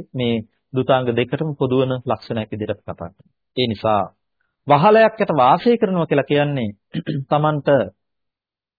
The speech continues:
තමන්ගේ වාසය පිණිස, තමන්ට වැඩ වාසය කිරීම පිණිස යම්කිසි වහලයක් යට යනවා. <clears throat> එහෙම නැතුව තමයි යම්කිසි, අ, ගමනක් යනකොට වැස්සක් වහිනවා.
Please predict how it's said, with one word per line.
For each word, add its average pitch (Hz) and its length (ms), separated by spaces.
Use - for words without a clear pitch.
තමන්ගේ 151 360
වාසය 160 480
පිණිස, 120 320
තමන්ට 131 260
වැඩ 123 220
වාසය 233 360
කිරීම 117 320
පිණිස 113 280
යම්කිසි 123 560
වහලයක් 110 420
යට - 180
යනවා. 90 320
<clears throat> - 300
එහෙම 151 240
නැතුව 143 360
තමයි 135 260
යම්කිසි, 127 340
අ, 123 120
ගමනක් 120 460
යනකොට 139 320
වැස්සක් 123 420
වහිනවා. 151 400